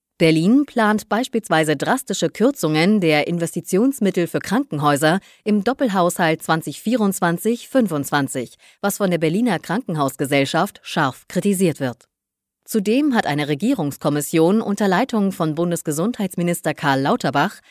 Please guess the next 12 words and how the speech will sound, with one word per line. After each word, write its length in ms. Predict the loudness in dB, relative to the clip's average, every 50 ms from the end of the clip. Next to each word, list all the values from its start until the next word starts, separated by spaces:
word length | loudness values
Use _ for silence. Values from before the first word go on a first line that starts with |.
| _ _ _ _ -4
Maßnahmen 680 | -2 0 0 0 0 0 0 0 2 2 0 0 -2
zur 280 | -2 0 0 0 0 0
Entbürokratisierung 1200 | -2 -2 -2 -2 -2 -2 -2 -2 -2 -4 -4 -4 -2 -2 -4 -2 -2 -2 0 0 0 0 0 0
im 100 | 0 0
Gesundheitswesen 800 | 0 0 0 2 2 0 0 -2 -4 -4 -2 -4 -4 -2 -2 -4
vorgestellt, 600 | -2 0 -2 -2 -2 -2 -4 -4 -4 -4 -4 -6 -12 _ _ _ _ -4
darunter 480 | -2 0 2 2 0 2 0 0 0 0
die 220 | 0 -2 -2 -2
Weiterentwicklung 800 | -2 -2 -2 -2 -4 -4 -6 -6 -4 -4 -4 -2 -2 -2 -2 0
der 120 | 0 -2
elektronischen 600 | -2 -2 -4 -4 -2 -2 0 0 0 -2 -4 -6
Patientenakte 840 | -6 -8 -4 -2 0 0 0 -2 -4 -6 -6 -6 -6 -4 -4 -4 -4